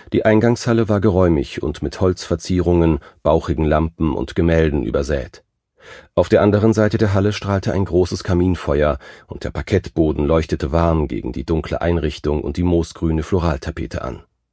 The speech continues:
Links führte ein Treppenaufgang mit zahlreichen Porträts an der Wand entlang, bildete über dem Kamin eine Empore und endete auf der rechten Seite im ersten Stock. Ein Stück abseits des Kamins standen gepolsterte Stühle an einem runden Beistelltisch.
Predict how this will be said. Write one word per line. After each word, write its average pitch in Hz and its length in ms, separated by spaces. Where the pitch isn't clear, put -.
Links 117 340
führte 104 280
ein 90 120
Treppenaufgang 76 800
mit - 160
zahlreichen 82 580
Porträts 85 500
an 78 100
der 78 120
Wand 82 220
entlang, 78 420
bildete 90 380
über 87 200
dem 85 160
Kamin 85 380
eine 82 200
Empore 90 540
und 101 200
endete 104 400
auf 101 100
der 95 140
rechten 87 340
Seite 78 340
im 85 120
ersten 78 340
Stock. - 380
Ein 107 140
Stück - 320
abseits 90 440
des - 200
Kamins 98 460
standen 92 380
gepolsterte 92 640
Stühle 95 440
an 80 80
einem 85 200
runden 85 360
Beistelltisch. - 840